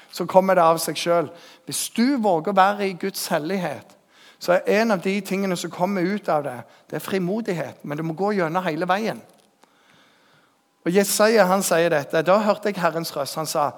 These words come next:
«Hvem skal jeg sende, og hvem vil gå for oss?» Og det er bare umiddelbart. Jeg sa, «Jeg,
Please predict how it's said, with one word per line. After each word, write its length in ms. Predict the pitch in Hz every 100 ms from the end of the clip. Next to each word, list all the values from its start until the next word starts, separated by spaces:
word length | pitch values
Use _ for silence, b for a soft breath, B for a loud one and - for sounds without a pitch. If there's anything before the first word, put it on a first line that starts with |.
| B _
«Hvem 340 | 120 165 214 170
skal 200 | - 147
jeg 80 | 139
sende, 400 | 151 113 143 147 B B B
og 120 | 113 104
hvem 260 | 151 202
vil 140 | 180 143
gå 140 | 147
for 240 | 160 135 117
oss?» 140 | - b -
Og 80 |
det 60 | 160
er 40 | 151
bare 120 | 151
umiddelbart. 440 | 151 160 143 117 -
Jeg 100 | 151
sa, 160 | 151 120 B B B B _
«Jeg, 260 | 190 -